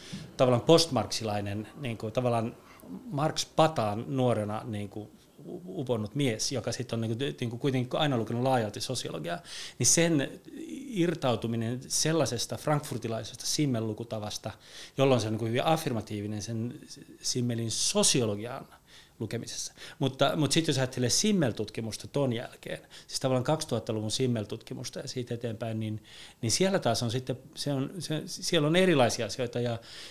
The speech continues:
ja esimerkiksi se, mikä on ollut kuitenkin viimeiset kymmenen vuotta keskeistä, on, on tällainen niin kuin Simmelin elämänfilosofisen ajattelun affirmaatio. Ja se, se merkittävä teos on Simmelin niin kuin postuumisti muistaakseni julkaistu Lebensanschauung,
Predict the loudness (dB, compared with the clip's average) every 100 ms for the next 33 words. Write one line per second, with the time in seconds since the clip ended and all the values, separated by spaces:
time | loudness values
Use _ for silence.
0 | -12 -4 -2 0 0 0 2 2 2 2
1 | 2 0 -2 -2 0 2 2 0 2 4
2 | 6 4 2 -2 -2 -4 -4 -2 2 2
3 | 2 -4 -8 -6 -8 -8 -20 -20 -6 0
4 | 0 0 0 0 0 2 2 0 -2 -2
5 | -2 -4 -6 -6 0 2 2 0 0 -4
6 | -8 _ _ _ _ _ 0 2 4 4
7 | 2 -2 -2 -4 -6 -8 -12 -16 -20 _
8 | -10 -8 -8 _ -8 -6 -10 -8 -8 -8
9 | -10 -12 -16 -20 -20 _ -20 _ 0 0
10 | 0 2 2 6 4 2 -2 -4 -4 -4
11 | -4 0 0 0 -2 -4 -2 -2 -2 -4
12 | -6 -8 -8 -8 -10 -8 -8 -8 -2 0
13 | 0 -2 -2 0 2 2 0 -4 -4 -4
14 | -4 -6